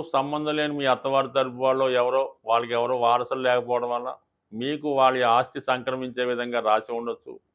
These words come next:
లేదంటే ఎవరన్నా మరణం ద్వారా మీకు ఇన్సూరెన్స్ వచ్చే అవకాశం ఉంది. So ఈ విధంగా అంటే అష్టమం నుంచి ఇచ్చే గ్రహం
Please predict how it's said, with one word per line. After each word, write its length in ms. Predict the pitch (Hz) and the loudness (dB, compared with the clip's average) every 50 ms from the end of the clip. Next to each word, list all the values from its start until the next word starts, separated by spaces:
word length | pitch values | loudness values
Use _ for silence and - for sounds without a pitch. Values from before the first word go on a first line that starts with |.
| _ _ _ _ _ _ _ _ _ _ _ _ _ - | _ _ _ _ _ _ _ _ _ _ _ _ _ -6
లేదంటే 340 | 135 139 156 156 160 160 170 160 | -2 0 0 0 0 0 2 2
ఎవరన్నా 440 | 147 135 139 139 143 143 143 147 143 131 - _ - 110 110 | 4 4 4 2 2 0 0 0 -2 -2 -4 _ -16 -12 -6
మరణం 420 | 110 113 113 120 139 147 156 156 156 | 0 4 4 6 6 4 4 2 2
ద్వారా 300 | 147 147 147 147 143 143 135 117 - _ _ _ _ _ _ _ _ _ _ _ _ _ _ _ _ _ _ _ _ _ _ _ - | 6 6 8 8 8 6 4 2 -2 _ _ _ _ _ _ _ _ _ _ _ _ _ _ _ _ _ _ _ _ _ _ _ -6
మీకు 260 | 127 135 147 151 147 | -2 -2 0 0 0
ఇన్సూరెన్స్ 500 | 147 143 135 - - 151 147 151 147 135 147 | -2 -4 -4 -2 -2 0 2 2 0 2 -2
వచ్చే 200 | 135 131 - 139 | -2 0 4 4
అవకాశం 420 | 131 123 123 110 127 120 120 - 117 | 4 4 4 4 2 0 0 0 -6
ఉంది. 200 | 107 98 - - _ _ _ _ _ _ _ _ _ _ _ _ _ _ _ _ _ _ _ _ _ _ _ _ | -12 -12 -16 -20 _ _ _ _ _ _ _ _ _ _ _ _ _ _ _ _ _ _ _ _ _ _ _ _
So 100 | - - 135 131 | -4 0 2 2
ఈ 80 | 131 123 | 2 2
విధంగా 400 | 127 123 131 135 135 135 147 170 185 185 - _ _ _ _ _ _ _ _ _ _ _ _ _ - | 2 2 0 0 -2 0 -2 -2 -2 -6 -12 _ _ _ _ _ _ _ _ _ _ _ _ _ -10
అంటే 140 | 120 120 147 | -2 2 4
అష్టమం 540 | 131 117 - - - - 170 170 170 170 170 170 | 4 4 4 0 -2 -2 0 0 2 0 0 0
నుంచి 300 | 170 165 160 165 165 156 147 147 151 - - _ _ _ _ _ _ _ _ _ _ _ _ - | -2 -4 -4 -2 -2 0 0 0 -2 -6 -8 _ _ _ _ _ _ _ _ _ _ _ _ -14
ఇచ్చే 260 | 120 110 - - 156 147 | -14 -10 -4 0 0 0
గ్రహం 400 | 131 127 135 131 131 131 135 127 | 2 2 2 2 2 2 0 -4